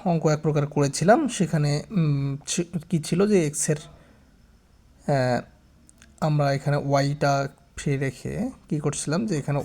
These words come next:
ওয়াই রেখে ওয়াই সমান আমরা লিখতে পারবো ওয়ান মাইনাস এক্স। তো আমরা এক্সের মান বসাবো, ওয়াইয়ের মান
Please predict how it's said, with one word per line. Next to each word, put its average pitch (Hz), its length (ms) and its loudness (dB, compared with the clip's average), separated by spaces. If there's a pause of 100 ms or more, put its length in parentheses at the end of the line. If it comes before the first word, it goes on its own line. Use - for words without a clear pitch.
ওয়াই 139 220 0
রেখে 147 340 -2
ওয়াই 143 280 -2
সমান 143 300 -4
আমরা 135 140 -4
লিখতে 131 280 -6
পারবো 147 320 -4 (320)
ওয়ান 143 200 -4
মাইনাস 131 400 -4
এক্স। - 460 -6 (1300)
তো 190 280 6
আমরা 202 220 8 (160)
এক্সের 220 280 6
মান 214 180 8
বসাবো, 202 420 4 (2250)
ওয়াইয়ের 156 260 4
মান 135 160 0